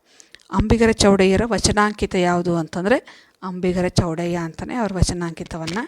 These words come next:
ಇಟ್ಕೋತಾರೆ. ಈತ ಮಾಡ್ತಿದ್ದಂಥ ವೃತ್ತಿ ಯಾವುದು ಅಂದ್ರೆ ದೋಣಿಯನ್ನ ನಡೆಸ್ತಾ ಇದ್ದಾನೆ, ಅದಕ್ಕೆ ಅಂಬಿಗ ಅನ್ನುವಂಥ ಹೆಸರು ಬಂದಿದೆ, ದೋಣಿಯನ್ನು ನಡೆಸ್ತಾ ಇದ್ರು ಅಂತ. ಇನ್ನು ಮುಂದೆ ನಾವು ಘಟಕ ಮೂರಕ್ಕೆ ಸಂಬಂಧಪಟ್ಟ ಹಾಗೆ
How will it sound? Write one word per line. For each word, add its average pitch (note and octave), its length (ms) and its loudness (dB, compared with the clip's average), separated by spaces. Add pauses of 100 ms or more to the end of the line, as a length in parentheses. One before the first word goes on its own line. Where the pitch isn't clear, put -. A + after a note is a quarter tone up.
(460)
ಇಟ್ಕೋತಾರೆ. - 600 -12 (240)
ಈತ F3+ 200 -12
ಮಾಡ್ತಿದ್ದಂಥ F#3+ 640 -8
ವೃತ್ತಿ F#3+ 400 -8
ಯಾವುದು F#3 280 -4
ಅಂದ್ರೆ G#3+ 280 -6 (540)
ದೋಣಿಯನ್ನ F#3+ 460 -2
ನಡೆಸ್ತಾ F3 320 -4
ಇದ್ದಾನೆ, E3 240 -4
ಅದಕ್ಕೆ F#3 280 -6
ಅಂಬಿಗ F3+ 400 -2
ಅನ್ನುವಂಥ E3+ 440 -6
ಹೆಸರು F#3 220 -8
ಬಂದಿದೆ, G3 300 -4
ದೋಣಿಯನ್ನು F#3 400 0
ನಡೆಸ್ತಾ E3+ 280 -10
ಇದ್ರು E3 280 -10
ಅಂತ. D#3+ 220 -8 (3000)
ಇನ್ನು A3 200 -4
ಮುಂದೆ G3+ 640 -2 (440)
ನಾವು G3 180 -6
ಘಟಕ - 380 -10
ಮೂರಕ್ಕೆ F#3+ 480 -4
ಸಂಬಂಧಪಟ್ಟ F#3 640 -6
ಹಾಗೆ E3+ 340 -2